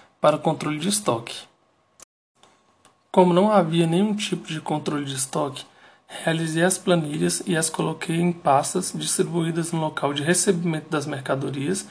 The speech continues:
e ao lado dos freezers. Em seguida, realizei uma roda de conversa com a equipe, discutindo sobre a importância de adotar as planilhas de controle de estoque, como preenchê-las e seguir com as boas práticas.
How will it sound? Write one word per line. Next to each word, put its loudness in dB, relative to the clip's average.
e 2
ao 4
lado 2
dos -2
freezers. -6
Em 4
seguida, 0
realizei 0
uma -2
roda 0
de -4
conversa -2
com 0
a 2
equipe, -4
discutindo -4
sobre -4
a -4
importância -4
de 0
adotar 0
as -2
planilhas 0
de -4
controle -2
de -6
estoque, -6
como 4
preenchê-las 0
e 2
seguir 2
com 0
as 4
boas 0
práticas. -4